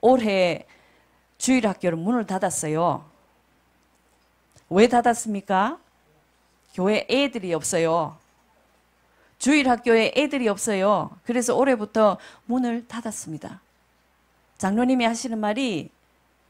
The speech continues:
"중등부, 고등부도 곧 닫을 거야." 그것이 오늘날 우리가 직면하는 한국 교회의 현실이에요.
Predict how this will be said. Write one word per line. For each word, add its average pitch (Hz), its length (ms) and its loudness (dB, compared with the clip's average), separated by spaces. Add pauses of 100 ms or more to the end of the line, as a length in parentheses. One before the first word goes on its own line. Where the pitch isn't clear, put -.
(220)
"중등부, 214 520 -4
고등부도 190 440 -10
곧 - 200 -10
닫을 220 300 -10
거야." 226 460 -14 (1300)
그것이 294 720 0 (220)
오늘날 240 420 4
우리가 196 320 -2
직면하는 214 540 -2
한국 247 420 -6
교회의 175 580 -4 (200)
현실이에요. 170 720 -10